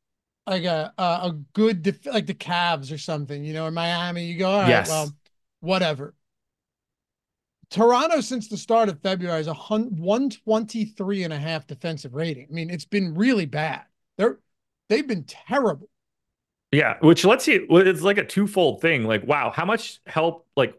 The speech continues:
Speaker 2: what does A-, O G Anunoby really bring to a defense? And two, like,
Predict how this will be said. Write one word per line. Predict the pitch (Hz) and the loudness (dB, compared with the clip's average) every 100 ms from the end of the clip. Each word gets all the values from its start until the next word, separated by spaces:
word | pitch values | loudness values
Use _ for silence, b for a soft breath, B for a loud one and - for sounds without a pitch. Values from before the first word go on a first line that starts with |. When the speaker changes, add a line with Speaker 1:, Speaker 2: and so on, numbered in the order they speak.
| - | -4
Speaker 2:
what | 135 | -2
does | 302 156 | 0 0
A-, | 151 - | -2 2
O | 160 | 2
G | 151 165 | 2 2
Anunoby | 139 127 123 | 2 0 0
really | 107 127 131 | 0 0 0
bring | 104 113 131 | -2 -4 -4
to | 117 | -8
a | 101 | -6
defense? | 113 143 110 92 - | -6 -2 -2 -2 -4
And | 98 | -8
two, | - 175 156 101 | -2 -2 0 0
like, | 107 104 - | 0 -2 -4